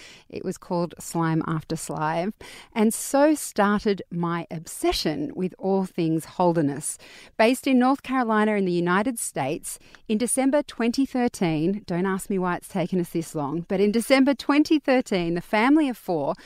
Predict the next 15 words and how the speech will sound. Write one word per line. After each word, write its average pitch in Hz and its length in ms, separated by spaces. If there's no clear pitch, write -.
posted 285 520
a 247 120
video 190 400
dancing 208 640
in 170 260
their 165 100
pajamas 147 540
for - 100
Christmas, - 680
and 190 160
it - 80
became 175 560
a 190 100
viral 151 500
hit. - 440